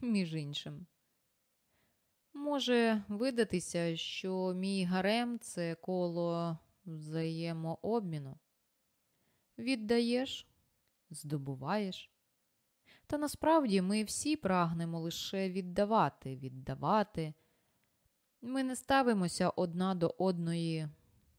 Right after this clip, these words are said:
ласкаво, сподіваючись отримати щось натомість. Це просто так добре бути щедрими одна до одної. Щось таке особливе коїться в душі, коли ти огортаєш любов'ю іншу людину.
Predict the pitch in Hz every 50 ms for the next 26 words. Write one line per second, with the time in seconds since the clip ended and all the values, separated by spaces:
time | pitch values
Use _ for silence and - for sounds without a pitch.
0 | _ _ 165 156 156 160 151 - - - 165 180 190 175 170 160 156 156 156 -
1 | _ - 151 151 156 156 170 170 165 165 160 160 - - 165 160 - - 156 147
2 | - 175 185 175 165 160 - 170 170 - - - 160 156 151 - 170 165 165 -
3 | 180 151 127 117 110 - _ - _ _ _ _ _ _ _ _ _ _ _ _
4 | _ _ _ _ _ - - 339 339 339 - 359 359 359 - - 285 247 240 220
5 | 196 180 170 - _ - 269 269 240 226 214 233 277 330 294 233 190 165 151 139
6 | 135 143 156 180 190 - 170 170 160 - - 202 240 269 233 240 233 214 202 185
7 | 170 160 156 151 151 165 196 208 214 208 226 240 262 247 175 151 139 131 127 147
8 | - _ _ _ _ _ _ _ _ _ _ _ _ _ _ _ _ _ _ -
9 | - - 330 320 294 - - 269 269 - 269 269 - - - 226 214 - - -
10 | 226 220 202 202 220 226 254 294 294 285 262 202 175 165 - _ - 175 175 170
11 | 165 165 160 160 - - 180 180 185 196 233 233 - - - 294 311 320 311 -
12 | _ _ _ _ - _ 165 170 180 202 226 247 262 262 - 262 262 262 254 240
13 | 214 208 214 208 202 _ 220 233 254 247 240 233 - - 208 208 185 185 208 233
14 | 240 233 240 226 - - 208 208 208 - - 220 214 233 247 233 269 277 254 180
15 | 139 127